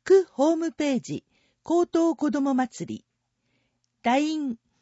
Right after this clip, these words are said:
江東子ども祭り。それぞれの二次元コードがあります。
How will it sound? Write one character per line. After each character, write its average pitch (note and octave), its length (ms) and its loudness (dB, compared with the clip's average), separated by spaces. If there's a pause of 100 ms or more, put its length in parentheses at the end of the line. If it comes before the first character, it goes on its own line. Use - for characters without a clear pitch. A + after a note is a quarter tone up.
(220)
江 F4+ 280 2
東 F4 240 2
子 D4+ 140 -2
ど D4+ 120 -2
も D4+ 120 -4
祭 C#4 460 -6
り。 - 80 -20 (720)
そ - 240 -4
れ F4+ 120 4
ぞ F4+ 160 0
れ C4 140 0
の F3 300 -4
二 G#3+ 160 -2
次 D#4 140 -2
元 E4 260 -2
コ D#4+ 180 -2
ー C#4+ 60 -2
ド F#3+ 120 -4
が E3 120 -8
あ E3 80 -6
り E3 100 -8
ま C#3+ 160 -10
す。 - 280 -20